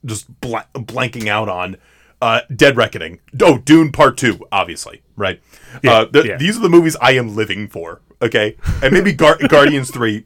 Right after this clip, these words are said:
Speaker 1: throw it in there. But, like, th-, like, Tom Cruise can't do this forever. He can't do it
Speaker 2: No.
Speaker 1: forever. Um, even though I, you give him credit for how long he's done it, it's like, okay, it, the whole movie is like, "At some point, Maverick,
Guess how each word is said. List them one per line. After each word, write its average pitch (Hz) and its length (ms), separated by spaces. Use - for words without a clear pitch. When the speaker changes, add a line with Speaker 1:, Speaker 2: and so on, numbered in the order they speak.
Speaker 1:
throw 113 180
it 104 60
in 101 120
there. 95 180
But, 151 120
like, 139 200
th-, - 140
like, - 260
Tom 226 260
Cruise 226 260
can't 202 280
do 190 100
this 165 200
forever. 117 480
He 165 140
can't 220 240
do 190 140
it 165 60
Speaker 2:
No. 135 140
Speaker 1:
forever. 87 360
Um, 101 480
even 165 180
though 160 140
I, 131 100
you 139 280
give 147 180
him 165 80
credit 160 240
for 131 160
how 139 100
long 139 180
he's 131 180
done 156 200
it, 101 160
it's 135 300
like, 117 320
okay, 107 260
it, 113 260
the 113 140
whole 175 220
movie 165 220
is 113 100
like, - 200
"At 92 160
some 147 240
point, 117 320
Maverick, 101 540